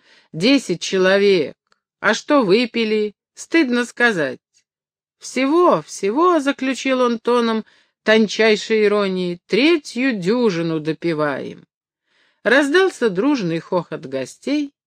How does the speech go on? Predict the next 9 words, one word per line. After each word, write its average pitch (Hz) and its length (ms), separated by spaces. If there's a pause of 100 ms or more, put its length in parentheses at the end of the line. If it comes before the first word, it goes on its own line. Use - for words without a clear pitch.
(240)
покрытый 202 600
собственным 202 880
хохотом 180 800 (160)
видного 147 580
мужчины. 135 760 (680)
«Борис 196 520
Антонович, 147 960
сделайте 170 880
одолжение». 147 1000